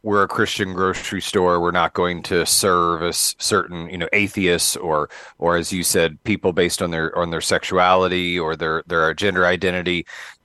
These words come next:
um, merely because of that. It really is the question, and this is probably where the ca-, where we're, you're gonna have future cases where the court's gonna have to, uh, sort of clarify things.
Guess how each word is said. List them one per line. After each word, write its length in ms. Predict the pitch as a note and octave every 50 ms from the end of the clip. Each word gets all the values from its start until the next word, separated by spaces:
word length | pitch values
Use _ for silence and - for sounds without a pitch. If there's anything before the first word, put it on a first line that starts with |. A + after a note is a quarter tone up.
| -
um, 580 | G#2+ G#2 G2+ F#2+ F#2+ F2+ F2 E2+ E2+ E2 D2+ - _ _ _ _ _ _ -
merely 540 | G#2 G#2+ A#2 A#2 A2+ A#2 A2+ A2 G#2 G2+ G2
because 340 | D#2 F#2+ F2 - F#2+ D2+ E2
of 140 | E2+ C#2+
that. 280 | E2+ F#2 F2 D2+ D2+ - - - - - _ -
It 80 | - G2
really 440 | F#2+ G2 A#2 B2 A#2+ A#2 A2+ A2 F#2+
is 640 | G#2 G#2 G#2+ G#2+ G#2 G2+ G2+ G2 F#2+ F2 E2 - -
the 100 | - G2+
question, 580 | - - - A#2+ A#2 A2 G#2 - - - F#2 F2
and 140 | F#2 A2
this 140 | C3 C3 -
is 100 | C3 A2
probably 400 | - - - A#2 A2+ G#2 A2+ G#2+
where 160 | F#2+ F#2+ F#2+
the 140 | F2+ F2+ F2
ca-, 240 | - - - A2 F#2
where 180 | G2 G2+ F#2 F2
we're, 160 | F2+ F2+ F2 E2
you're 160 | F#2+ F#2 F2+
gonna 160 | G#2 G2 F#2+
have 160 | G2 G2 F#2 -
future 400 | - G#2+ G2+ G2+ - - A#2 G#2
cases 680 | - B2 A#2 A#2 A2 - - A#2+ A2+ A2+ A2 G#2+ -
where 140 | F2+ G2 F#2+
the 80 | F#2 F2
court's 320 | - - G#2 G2+ - -
gonna 180 | - G2+ F#2 F2
have 220 | F2+ F#2+ F#2 -
to, 180 | - G2 E2+ - - - - - - _ _ _ _ _ _ _ _ _ _ - -
uh, 140 | G2+ - - - - - G2+ G2
sort 220 | - - A2+ G2
of 140 | F#2 E2+ -
clarify 720 | - - - A2+ G#2+ A2 A#2 A#2 - C3 B2 A#2+ A#2+ A#2+
things. 540 | - - C3 B2+ B2 A#2+ A#2+ A#2+ A2+ -